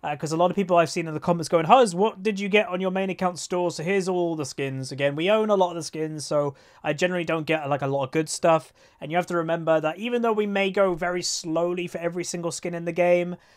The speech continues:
it doesn't mean I'm gonna buy individual ones. Like, a lot of people say, "Oh, the, these two are really good." So Lux,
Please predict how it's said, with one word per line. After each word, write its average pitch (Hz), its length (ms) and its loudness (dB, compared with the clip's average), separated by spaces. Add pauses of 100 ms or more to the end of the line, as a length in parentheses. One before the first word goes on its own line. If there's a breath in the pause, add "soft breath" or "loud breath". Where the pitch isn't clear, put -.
(160 soft breath)
it - 80 -10
doesn't 190 240 2
mean 202 120 2
I'm 180 120 2
gonna 170 100 4
buy 160 300 4
individual 151 800 -4
ones. 156 480 -4
Like, 147 120 -2
a 165 80 -2
lot 180 120 4
of 165 80 -12
people 165 180 -4
say, 165 180 -2
"Oh, 247 200 6
the, 185 160 -6 (140)
these 247 220 -4
two 226 160 -2
are 165 80 2
really 143 300 -4
good." 135 320 -6 (600 soft breath)
So - 180 -2
Lux, - 680 -2